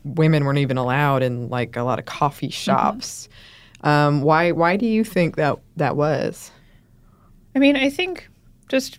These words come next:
Speaker 2: you know, because it was a gathering of women, I think it was like, "Oh, we don't have to take that seriously 'cause it's just, you know, women having their little chats." And so, you know, whatever stuff is associated with that then, like you said, is less, uh,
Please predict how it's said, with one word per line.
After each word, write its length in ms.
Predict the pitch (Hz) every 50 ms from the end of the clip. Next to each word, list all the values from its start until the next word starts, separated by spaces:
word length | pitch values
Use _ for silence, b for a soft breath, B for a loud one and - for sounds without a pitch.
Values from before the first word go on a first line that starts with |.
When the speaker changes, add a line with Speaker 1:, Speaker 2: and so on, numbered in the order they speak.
| - -
Speaker 2:
you 100 | - 254
know, 120 | 226 180 175
because 280 | 220 220 208 220 202
it 100 | 220 214
was 200 | 175 196 196 196
a 60 | 202 190
gathering 420 | 190 175 165 165 180 170 170 170
of 140 | 156 160 -
women, 280 | - 165 165 151 -
I 80 | - -
think 260 | 175 - 196 175 180 -
it 40 | 175
was 200 | 170 170 - -
like, 160 | 180 180 -
"Oh, 120 | 202 233 226
we 100 | 202 185
don't 160 | 175 170 175
have 180 | 175 180 175 -
to 80 | -
take 220 | - - 175 165 -
that 140 | 160 -
seriously 540 | - - 190 175 170 156 156 - - - -
'cause 200 | 170 - 180 -
it's 140 | - - -
just, 320 | - - - - - - -
you 80 | 185
know, 120 | - - -
women 280 | - 185 190 202 185
having 300 | 175 170 175 - 175 175
their 120 | 170 170 170
little 220 | 170 175 - -
chats." 460 | - - - 180 175 175 - - -
And 120 | 190 170 175
so, 340 | - - - 143 147 170 - b b b b b b b
you 80 | 180
know, 40 | 185 185
whatever 340 | 202 208 208 202 190 190
stuff 340 | 180 - - - 180 185 -
is 80 | - 185
associated 600 | 170 165 - 220 226 - - - - 170 170 -
with 140 | - 175 -
that 260 | 170 170 - - 170
then, 460 | - 170 165 196 - 190 - 170 165 - _ _ _ _ _ _ _ - - - - - -
like 200 | 208 180 180 180
you 80 | 180 170
said, 340 | - - 165 151 156 160
is 320 | - - 175 - 185 - 190
less, 340 | 175 175 - - - - -
uh, 320 | - - - - - 202